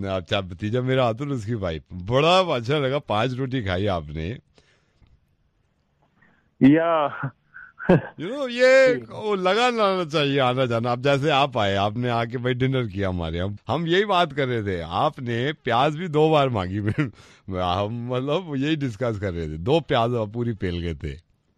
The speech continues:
Speaker 2: जी।
Speaker 1: है ना?
Speaker 2: जी।
Speaker 1: तो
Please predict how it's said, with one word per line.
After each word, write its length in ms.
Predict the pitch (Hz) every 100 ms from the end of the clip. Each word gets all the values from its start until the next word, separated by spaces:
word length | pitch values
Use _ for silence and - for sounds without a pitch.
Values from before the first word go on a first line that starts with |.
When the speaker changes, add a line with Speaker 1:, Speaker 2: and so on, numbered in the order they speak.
| _ _ _ _ _ _ _ _ _ _ _ _ _ _ _ _ _ _ 160 202 131 - _ _ - _ 139
Speaker 2:
जी। 260 | 113 - - 95 107
Speaker 1:
है 140 | 135
ना? 220 | 143 156 110
Speaker 2:
जी। 100 | 143
Speaker 1:
तो 600 | 160 - - 147 151 165